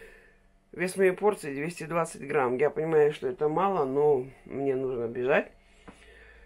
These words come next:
И поэтому <clears throat> есть я не захочу, потому что сейчас очень много дел. Всем приятного аппетита.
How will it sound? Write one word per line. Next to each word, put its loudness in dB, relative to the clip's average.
И -2
поэтому -2
<clears throat> 0
есть -2
я -4
не -2
захочу, -6
потому 0
что -8
сейчас -10
очень -10
много -4
дел. -2
Всем -8
приятного -2
аппетита. -12